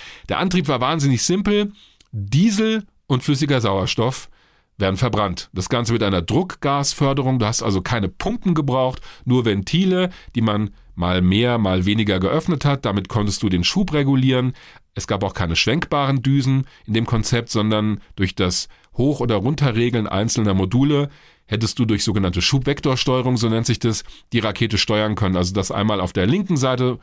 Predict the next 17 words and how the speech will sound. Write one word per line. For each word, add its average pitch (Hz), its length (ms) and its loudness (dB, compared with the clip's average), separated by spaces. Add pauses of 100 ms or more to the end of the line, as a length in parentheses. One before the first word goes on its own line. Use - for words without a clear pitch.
(200)
die 117 80 -2
Triebwerke 123 460 0
mal 110 240 2
stärker 110 360 -2
laufen, 95 320 0
mal 95 160 2
auf 90 140 -2
der 101 160 0
rechten 143 280 -2
und 104 120 -2
dadurch 101 240 0
hättest 101 240 0
du 113 40 2
die 101 100 4
Flugbahn 101 460 -2
kontrollieren 95 500 0
können. 135 320 0